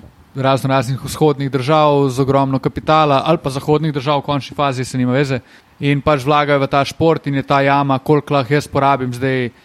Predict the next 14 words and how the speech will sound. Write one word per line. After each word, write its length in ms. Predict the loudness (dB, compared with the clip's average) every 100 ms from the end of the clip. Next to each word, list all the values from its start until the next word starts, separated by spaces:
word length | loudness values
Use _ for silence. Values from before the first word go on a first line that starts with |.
| _ -4
jaz 160 | -2
imam 100 | -2
pa 100 | -2
milijardo 540 | 0 4 4 4 0 -2
za 140 | -2
nakupe 420 | -2 -2 -2 0
letos 300 | 0 -2 -4
poleti 420 | 0 2 2 0
in 80 | 0
dajmo 220 | 0 0
to 120 | 0 -2
potrošiti, 560 | -2 -2 -2 -4 -8
ne. 80 | -6
Ampak, 280 | -6 -6